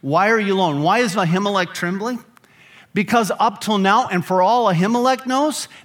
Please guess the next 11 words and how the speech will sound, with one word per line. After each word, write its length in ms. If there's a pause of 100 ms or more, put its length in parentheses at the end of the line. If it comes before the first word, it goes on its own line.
David 360
is 240
one 240
of 100
the 60
most 300
powerful 560
people 380
in 100
the 80
kingdom. 500